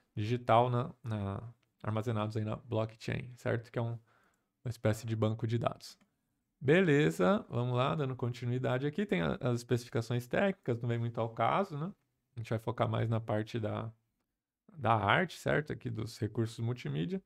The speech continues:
E, e, claro, deixar de lado essa, essa questão da, da especulação, né? Essa parte financeira, ela não vem ao caso. Bom, eles são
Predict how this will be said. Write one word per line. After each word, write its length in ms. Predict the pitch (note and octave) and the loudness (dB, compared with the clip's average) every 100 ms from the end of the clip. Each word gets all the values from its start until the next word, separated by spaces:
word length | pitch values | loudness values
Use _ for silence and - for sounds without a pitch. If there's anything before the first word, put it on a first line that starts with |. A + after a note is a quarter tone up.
| _ _ _ _ _ _ _ _ _ _ _ - | _ _ _ _ _ _ _ _ _ _ _ -2
E, 500 | B2 A#2+ G2+ - A#2 | 2 2 2 -2 -4
e, 40 | |
claro, 320 | A2 A2+ C3+ | 0 4 4
deixar 300 | G#2+ A2 A#2 | 4 0 2
de 100 | A2+ | 2
lado 300 | B2+ A2+ A#2+ | 2 2 2
essa, 460 | B2 - A#2 G#2+ B2+ - _ _ | -2 -2 -4 -4 -6 -12 _ _
essa 120 | A2 | -6
questão 380 | A2+ G#2 A2+ G#2+ | -4 -4 -4 -2
da, 200 | G#2+ G#2+ A#2 | -2 -4 -6
da 140 | A#2 | -10
especulação, 1160 | G#2+ - G#2+ A2+ A2 A2+ - A2+ A2 C#3 C3 G2+ | -8 -6 -4 -2 -2 -2 -8 -4 -2 0 0 -2
né? 200 | A#2 B2 | -4 -6
Essa 180 | A2 - | -8 -8
parte 440 | A#2 A2+ - A2+ A2+ _ _ _ _ | -6 -6 -6 -8 -8 _ _ _ _
financeira, 640 | A#2+ A2 A2+ A2+ A2+ A#2+ B2 | 0 2 0 0 0 0 -2
ela 140 | A2+ | -2
não 140 | A2+ A#2 | -2 0
vem 140 | A#2 | -2
ao 120 | A#2+ | -2
caso. 500 | B2 A#2+ G#2 G2+ G#2 _ _ _ _ _ _ _ _ | -4 -4 -2 -4 -8 _ _ _ _ _ _ _ _
Bom, 380 | - G3 D3+ - | 4 6 6 2
eles 220 | - D#3 F#3+ | 0 0 2
são 280 | - G#3 | 0 -2